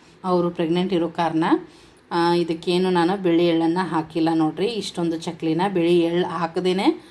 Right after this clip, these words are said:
ಮಾಡಿದ್ದೀನಿ, ಯಾಕಂದ್ರೆ ಪ್ರೆಗ್ನೆನ್ಸಿ ಒಳಗೆ ಬಿಳಿ ಎಳ್ಳು ಒಳ್ಳೇದಲ್ಲ, ತಿನ್ನಬಾರ್ದು ಅಂತ ಹೇಳಿಬಿಟ್ಟು,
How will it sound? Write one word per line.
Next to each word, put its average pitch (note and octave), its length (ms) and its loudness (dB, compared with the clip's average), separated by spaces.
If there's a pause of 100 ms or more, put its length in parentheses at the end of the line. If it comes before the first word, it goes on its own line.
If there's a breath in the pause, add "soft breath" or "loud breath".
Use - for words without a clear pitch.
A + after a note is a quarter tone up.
(260 loud breath)
ಮಾಡಿದ್ದೀನಿ, F3 600 2
ಯಾಕಂದ್ರೆ F3 420 -4
ಪ್ರೆಗ್ನೆನ್ಸಿ F3 560 -2
ಒಳಗೆ E3 320 0
ಬಿಳಿ E3+ 280 0
ಎಳ್ಳು E3+ 400 0 (400 loud breath)
ಒಳ್ಳೇದಲ್ಲ, F3+ 480 2 (400)
ತಿನ್ನಬಾರ್ದು E3 640 0
ಅಂತ D#3+ 220 -2
ಹೇಳಿಬಿಟ್ಟು, D#3+ 840 0